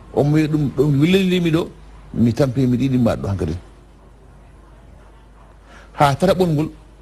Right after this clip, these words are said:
nuli e ceerno, eh, Habibou,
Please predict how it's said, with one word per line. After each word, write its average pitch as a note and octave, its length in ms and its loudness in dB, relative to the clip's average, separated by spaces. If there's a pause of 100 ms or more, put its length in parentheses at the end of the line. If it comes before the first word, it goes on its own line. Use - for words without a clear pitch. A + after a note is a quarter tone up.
(400)
nuli D#3+ 500 0 (760)
e A2+ 120 2
ceerno, C3 600 0 (680)
eh, D#2 560 -2
Habibou, D3 500 0